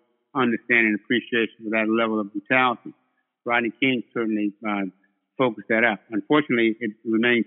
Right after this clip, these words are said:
kind of dormant for many years, uh, in terms of a social movement. And really, when I got the Ryder's case, uh, back in the early two thousands, as we tried to work through that case, one of the things I insisted upon, uh,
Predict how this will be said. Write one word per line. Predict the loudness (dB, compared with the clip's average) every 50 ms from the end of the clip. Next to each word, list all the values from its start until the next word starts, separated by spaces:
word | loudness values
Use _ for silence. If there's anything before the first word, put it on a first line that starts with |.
| _ 0
kind | 0 0 0 0
of | 0 2
dormant | 4 4 6 4 4 2 -2 _ _ _ _ _ _ _ _ -4
for | -2
many | 0 0 2 2 0
years, | 0 2 2 2 2 2 0 -2 -6 _ _ _ _ _ _ _ _ _ -10
uh, | -6 -4 -2 -2 -2 -2
in | -4 -4 -6 -4 -2
terms | -2 -2 -2 -2 -4
of | -6 -8 -8 _ _ _ -20
a | -14 -6 -2
social | 0 0 0 2 2
movement. | 4 4 4 4 4 4 2 0 0 -2 _ _ _ _ _ _ _ -2
And | 2 4 4
really, | 6 6 4 4 4 2 2 0 -4 _ _ _ _ _ _ -12
when | -6 -4 -4 -2 -2
I | -2 -2 -2
got | -2 -4 -4 -6
the | -6
Ryder's | -2 2 2 4 4 2 0 -4 _ -6
case, | -6 -4 -4 -6 -8 _ _ _ _ _ _ _ _ _ -12 -10
uh, | -8 -8 -6 -2
back | -2 0 0 -2 -2
in | -4 -2 -2
the | -2 -4 -8 _ _ -8 -4
early | -4 -2 -4 -2 -2
two | -2 -2 0
thousands, | 2 2 4 4 4 2 2 0 -2 -2 -4 -6 _ _ _ _ _ _ _ _ _ _ -2
as | -2 0 0 0
we | 0 -2
tried | -2 0 0 0 0 0
to | 0 0
work | 0 0 -2 -2 _
through | -2 -2 0
that | 0 0 -2 _
case, | -2 -2 -2 -2 -2
one | -4 -2 -2
of | -2 -2
the | -2
things | -2 -2 0 0
I | 0 -2
insisted | -2 -4 -4 -4 -4 -4 -4 -6
upon, | -10 -6 -4 -2 0 0 0 -2 -4 _ _ _ _ _ _ _ -10
uh, | -6 -4 -2 -2 -2 -2